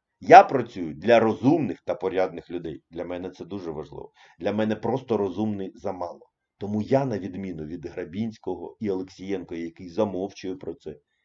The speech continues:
я не маю і не хочу мати нічого спільного з Р Ф.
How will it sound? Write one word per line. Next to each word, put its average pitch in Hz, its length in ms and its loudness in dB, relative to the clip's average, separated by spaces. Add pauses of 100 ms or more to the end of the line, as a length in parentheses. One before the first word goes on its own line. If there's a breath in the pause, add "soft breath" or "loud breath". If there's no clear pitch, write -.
(320)
я 120 240 0
не 139 160 2
маю 90 560 0
і 110 100 -2
не 107 120 0
хочу 90 380 -8
мати 82 300 -12
нічого 85 600 -10 (200)
спільного 135 720 -10 (560)
з 90 340 -12 (100)
Р 92 140 -6
Ф. - 160 -16